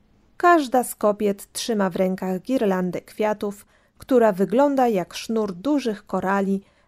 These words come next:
na przemian czerwonych i zielonych.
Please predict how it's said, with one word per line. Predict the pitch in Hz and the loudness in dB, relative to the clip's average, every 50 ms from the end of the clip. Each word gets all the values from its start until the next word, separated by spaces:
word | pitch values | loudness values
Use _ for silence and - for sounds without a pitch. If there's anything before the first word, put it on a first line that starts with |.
| _ _ | _ _
na | 208 190 208 | -2 -2 -2
przemian | - - - - 302 285 285 277 269 269 262 - _ _ | -2 -2 -2 0 0 2 2 0 0 -2 -6 -10 _ _
czerwonych | - 349 330 277 185 190 190 185 185 185 190 - - - | 4 4 4 4 4 2 2 2 0 -2 -4 -6 -8 -8
i | - 190 | -6 -4
zielonych. | 175 196 185 180 175 160 165 160 - 165 - - - - | -2 -2 -2 -2 -4 -6 -8 -10 -12 -14 -16 -18 -20 -20